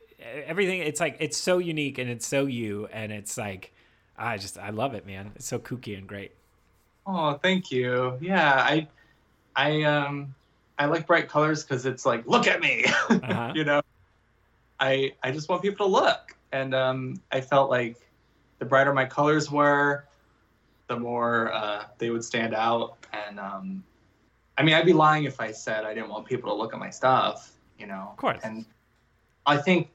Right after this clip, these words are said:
Speaker 2: I think, like, really saturated colors inspire, um, intense feelings in people, too.
Speaker 1: Mm-hmm.
Speaker 2: Like, like,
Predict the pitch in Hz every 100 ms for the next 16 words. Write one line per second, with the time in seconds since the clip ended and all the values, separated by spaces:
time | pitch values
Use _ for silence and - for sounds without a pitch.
0 | - 131 127 151 123 117 127 127 127 117
1 | - 120 113 - 117 113 110 113 - 107
2 | 110 110 110 110 - _ _ 110 107 107
3 | 107 107 _ _ _ _ _ _ _ _
4 | _ _ _ _ _ - 131 127 - 143
5 | 127 - - - _ _ _ 135 131 151
6 | 165 170 185 190 185 190 190 196 - 156
7 | 175 - 117 120 - 117